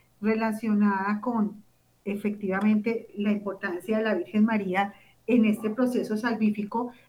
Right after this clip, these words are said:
y la conexión de ella, porque recordemos que nuestro programa se llama El Espíritu Santo y la Visitación, porque en realidad, eh, eh, eh, el esposo de la Virgen María es el Espíritu Santo.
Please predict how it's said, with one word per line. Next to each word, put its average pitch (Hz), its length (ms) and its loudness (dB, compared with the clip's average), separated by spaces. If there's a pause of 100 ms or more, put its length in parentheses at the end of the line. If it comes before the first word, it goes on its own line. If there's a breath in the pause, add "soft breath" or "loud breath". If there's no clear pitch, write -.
y 247 120 8
la 214 180 4
conexión 240 640 2
de 285 200 4
ella, 262 200 4
porque 240 340 -4
recordemos 208 460 0
que 269 120 -2
nuestro 254 240 2
programa 208 260 -2
se 254 80 2
llama 214 320 2 (220 loud breath)
El 214 100 2
Espíritu 247 340 4
Santo 240 320 2
y 294 60 2
la 262 160 2
Visitación, 190 580 -2 (680)
porque 220 240 -2
en 214 100 4
realidad, 214 680 4
eh, 214 340 6
eh, 202 400 0
eh, 208 320 0 (100)
el 214 180 2
esposo 262 540 6
de 349 80 2
la 330 120 2
Virgen 247 260 0
María 226 440 0 (200)
es 214 100 -6
el 254 120 4
Espíritu 220 440 0
Santo. - 340 -12